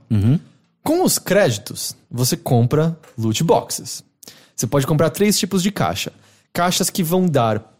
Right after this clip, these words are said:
Speaker 2: primariamente, cartinhas pros seus soldadinhos normais, que é o que você vai usar na maior parte do tempo no multiplayer, que são as quatro classes principais,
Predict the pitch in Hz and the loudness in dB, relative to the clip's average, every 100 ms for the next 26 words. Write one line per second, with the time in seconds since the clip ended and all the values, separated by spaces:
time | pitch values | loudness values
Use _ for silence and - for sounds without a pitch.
0 | - 226 233 220 196 180 139 107 98 - | -2 0 2 2 2 4 4 2 0 -4
1 | - _ - 143 131 - 135 110 95 - | -8 _ -6 -4 -2 0 2 2 -2 -4
2 | 139 123 - 135 - 131 131 123 123 127 | -2 0 2 0 2 2 2 2 0 0
3 | 117 107 135 - 123 120 110 113 117 107 | 0 0 -2 -2 -4 -4 -4 -2 -2 0
4 | 113 110 110 110 143 208 190 151 131 113 | 0 0 0 2 2 2 -2 -2 -4 -2
5 | 117 117 101 - 113 170 - - - - | -2 -4 -4 -2 0 0 -4 -20 -12 -4
6 | 135 123 113 - - _ _ 240 240 - | 0 0 0 -2 -6 _ _ 0 0 0
7 | 190 175 - 147 - 131 226 | -2 0 0 -2 0 -2 -2